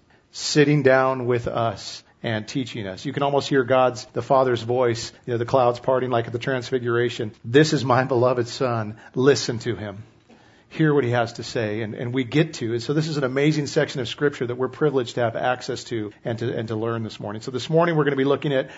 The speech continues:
what is referred to as the Beatitudes. Now, most of you guys have heard the, uh, of the Beatitudes. These are eight declarations made by Jesus.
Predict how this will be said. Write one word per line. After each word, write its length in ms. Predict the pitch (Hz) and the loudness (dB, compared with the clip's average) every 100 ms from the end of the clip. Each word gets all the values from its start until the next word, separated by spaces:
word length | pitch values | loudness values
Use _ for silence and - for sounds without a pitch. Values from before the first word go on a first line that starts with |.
| - | -4
what 140 | 139 143 | 2 4
is 120 | 123 | 2
referred 300 | 123 147 135 | 0 0 0
to 160 | 147 131 | 0 0
as 160 | 117 | 0
the 80 | 120 | -4
Beatitudes. 1120 | 110 135 131 131 139 156 170 180 196 - - _ _ _ _ | -2 2 4 6 4 4 4 4 4 -2 -14 _ _ _ _
Now, 80 | 127 | -2
most 300 | 120 147 156 | 2 2 2
of 40 | 139 | 2
you 60 | |
guys 220 | 143 135 | 6 4
have 80 | 123 | 4
heard 280 | - 156 151 | 0 0 2
the, 220 | 147 156 | 0 0
uh, 160 | 139 139 | -2 -2
of 80 | 117 | -2
the 80 | |
Beatitudes. 640 | 120 139 143 143 147 156 139 | 0 4 6 4 2 0 0
These 160 | 127 | -2
are 80 | 127 | -2
eight 300 | 135 147 156 | 0 -2 2
declarations 720 | 143 139 143 127 131 - 139 113 | 2 2 0 -2 -2 -4 -8 -4
made 300 | 120 139 127 | -4 0 2
by 160 | 127 | 0
Jesus. 580 | 110 131 139 160 160 | 0 -4 -2 -2 -2